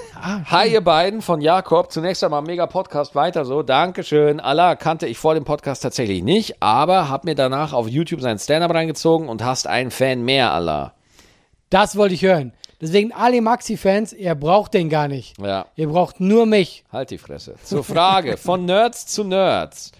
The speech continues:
Speaker 2: Wie sonnenempfindlich seid ihr? Als Beispiel, bei mir muss im Sommer nicht mal dauerhaft die Sonne scheinen und nach zwei Stunden draußen sein, habe ich abends eine rote Fresse.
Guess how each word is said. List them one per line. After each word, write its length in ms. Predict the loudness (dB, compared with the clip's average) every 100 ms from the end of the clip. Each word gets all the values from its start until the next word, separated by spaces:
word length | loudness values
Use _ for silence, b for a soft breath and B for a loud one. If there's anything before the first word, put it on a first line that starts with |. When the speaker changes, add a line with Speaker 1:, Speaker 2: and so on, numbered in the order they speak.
| b b b b -6
Speaker 2:
Wie 280 | -2 -2
sonnenempfindlich 880 | 2 2 2 0 -4 -2 -2 -2 -4
seid 320 | 0 2 2 -2
ihr? 320 | -6 -6 -4
Als 200 | -4 2
Beispiel, 520 | 2 2 0 -4 -2
bei 140 | -2
mir 180 | 0 0
muss 180 | -2 -2
im 100 | -4
Sommer 320 | -2 0 0
nicht 240 | 0 -4 -2
mal 180 | 0 4
dauerhaft 480 | 4 6 4 0
die 60 | -6
Sonne 280 | -2 0 -2
scheinen 420 | -2 -2 -2 -4
und 80 | -4
nach 100 | -6
zwei 260 | 0 2 2
Stunden 360 | 0 -2 -2
draußen 440 | 0 2 2 0 -2
sein, 280 | 0 0
habe 140 | -2 -4
ich 120 | -2
abends 300 | 0 0 -2
eine 100 | 0
rote 300 | 2 0 -2
Fresse. 420 | -2 -4 -2 -4